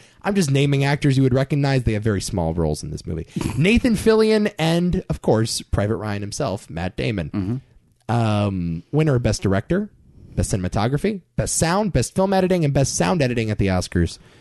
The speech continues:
Speaker 1: Nominated for Best Picture, Best Actor, Original Screenplay, Art Direction, Makeup, and Score.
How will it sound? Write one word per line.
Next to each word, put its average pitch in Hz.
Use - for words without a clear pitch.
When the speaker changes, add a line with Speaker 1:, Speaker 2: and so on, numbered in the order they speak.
Speaker 1:
Nominated 151
for 120
Best 117
Picture, 127
Best 104
Actor, 104
Original 156
Screenplay, 131
Art 147
Direction, 127
Makeup, 123
and 123
Score. 156